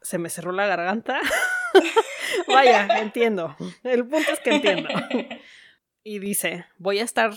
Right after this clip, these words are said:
dando tres clases, dos de las cuales jamás he dado antes". Dice, "Resulta que cuando dices en tu currículum que puedes hacer algo, la gente te cree".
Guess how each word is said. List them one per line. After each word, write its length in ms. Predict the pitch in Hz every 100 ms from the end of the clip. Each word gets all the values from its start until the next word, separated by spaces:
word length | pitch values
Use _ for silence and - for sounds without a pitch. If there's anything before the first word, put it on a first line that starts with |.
| -
dando 420 | 202 196 196 190
tres 320 | 196 202 196 -
clases, 640 | 208 202 - 175 - - _ - -
dos 320 | 208 233 247
de 100 | 262
las 160 | 247 -
cuales 380 | 226 208 214
jamás 500 | - 170 160 160 185
he 80 | 185
dado 560 | 175 170 170 170 170 170 - - _
antes". 500 | 202 240 - 196 - _ _ _ _ _ _ -
Dice, 240 | 185 180
"Resulta 640 | 175 185 - 294 277 185
que 140 | 185 190
cuando 360 | 185 180 180
dices 420 | 180 208 - 208 202
en 160 | 175
tu 380 | 175 175 170 175
currículum 580 | 190 190 208 208 185 170
que 100 | 165
puedes 280 | - 175 185
hacer 240 | 196 226
algo, 360 | 247 214 196 226
la 140 | 202
gente 280 | 185 208 208
te 160 | 202 202
cree". 320 | 208 269 302